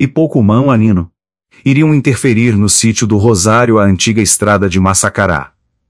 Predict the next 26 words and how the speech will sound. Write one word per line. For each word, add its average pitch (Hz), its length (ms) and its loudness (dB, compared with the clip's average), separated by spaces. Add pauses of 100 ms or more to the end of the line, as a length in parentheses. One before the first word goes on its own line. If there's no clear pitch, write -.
(380)
Escolhido 120 500 0
este 143 200 -2
caminho, 143 360 0
não 139 160 0
se - 120 -2
cogitou 117 460 0
de 107 120 -2
o 107 120 0
transformar 113 680 0
em 107 280 0
linha 123 300 0
de 95 120 0
operações, 113 760 0 (480)
pela 131 160 0
escolha 160 360 0
de 117 120 -2
dois 123 360 0
ou 110 180 0
trantos 135 500 -4
defensáveis, 92 880 -2 (320)
garantidos 165 600 0
de 120 80 -2
guarnições 123 680 0
que, 78 280 -12 (180)
mesmo 131 480 -2
diminutas, 104 760 -2